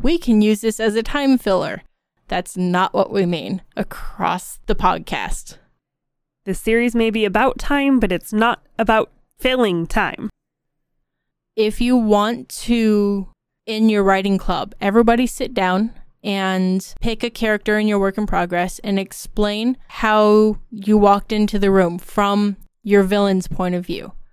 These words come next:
Speaker 1: That is a great exercise. What is your villain noticing versus your ingenue versus your mentor character? Great exercise, not really interesting from an audience's point of view.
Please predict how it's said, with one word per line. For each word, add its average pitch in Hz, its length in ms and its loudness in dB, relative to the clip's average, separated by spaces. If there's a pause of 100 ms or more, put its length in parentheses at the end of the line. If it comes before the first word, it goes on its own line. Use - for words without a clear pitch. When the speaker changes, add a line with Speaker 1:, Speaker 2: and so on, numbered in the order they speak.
(220)
Speaker 1:
That 202 160 0
is 214 140 -2
a 196 260 -4
great 208 500 2
exercise. - 840 -8 (140)
What 208 320 2
is 233 200 2
your 226 120 0
villain 208 340 0
noticing 196 480 0
versus 185 480 -6
your 180 260 0
ingenue 180 580 0
versus 175 520 -6
your 170 200 -6
mentor 175 340 -8
character? - 540 -10 (960)
Great 208 320 2
exercise, 269 800 -2 (240)
not 208 560 0
really 240 840 -2
interesting 214 560 -2
from 196 160 0
an 190 100 0
audience's 185 520 -2
point 156 220 -6
of 185 100 -8
view. - 240 -12